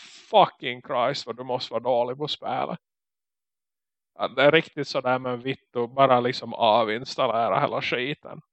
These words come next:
på riktigt om du måste ha de här. Ändå,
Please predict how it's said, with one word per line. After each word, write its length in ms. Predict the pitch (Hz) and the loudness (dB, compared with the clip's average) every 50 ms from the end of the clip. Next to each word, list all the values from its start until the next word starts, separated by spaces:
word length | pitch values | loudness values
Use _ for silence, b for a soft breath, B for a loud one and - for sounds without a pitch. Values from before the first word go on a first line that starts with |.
| _ | _
på 100 | 127 127 | 0 2
riktigt 540 | 127 131 123 131 - - - _ - 170 - _ _ _ _ | 4 4 4 4 0 -6 -20 _ -12 -12 -12 _ _ _ _
om 160 | - 127 127 | -10 -10 -8
du 100 | 127 123 | -8 -8
måste 480 | 117 117 120 123 113 - - - - - | -4 -2 0 0 0 -2 -6 -6 -6 -8
ha 40 | 78 | -8
de 180 | - - - - | -8 -10 -12 -14
här. 180 | - - - - - _ _ _ _ _ _ B B B B B B B B B B _ _ _ | -16 -16 -18 -18 -20 _ _ _ _ _ _ B B B B B B B B B B _ _ _
Ändå, 600 | 139 151 170 180 185 180 156 120 117 151 175 - | 0 2 2 2 0 -4 -4 0 2 2 2 0